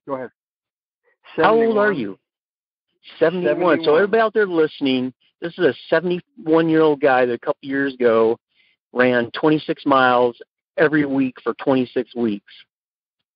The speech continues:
Speaker 2: And listen to this
Speaker 1: Correct.
Speaker 2: guy. He's telling you what is working for him. And, man, that's an incredible, powerful story right there, Randy. And I appreciate that. Hey, we're all, we're near the end of our thing. I, I just wanna do, ask you one more thing.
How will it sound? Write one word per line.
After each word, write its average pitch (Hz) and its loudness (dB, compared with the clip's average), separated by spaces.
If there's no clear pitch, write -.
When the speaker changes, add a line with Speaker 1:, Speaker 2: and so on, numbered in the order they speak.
Speaker 2:
And 113 0
listen 208 2
to 214 4
this 156 -2
Speaker 1:
Correct. 127 -4
Speaker 2:
guy. 107 2
He's 123 -4
telling 147 2
you 143 2
what 143 0
is 123 -4
working 147 0
for 113 -2
him. 107 -2
And, 107 -4
man, 147 2
that's 151 0
an 160 0
incredible, 151 0
powerful 143 0
story 143 0
right 104 0
there, 101 -2
Randy. 107 -4
And 104 -2
I 120 4
appreciate 113 -2
that. - 2
Hey, 190 6
we're 190 2
all, - -2
we're 185 0
near 202 0
the 151 -2
end 160 0
of 139 -2
our 127 4
thing. 151 2
I, 170 2
I 180 0
just 185 -6
wanna 190 0
do, 156 -4
ask 143 0
you 139 -2
one 139 2
more 123 2
thing. 107 -4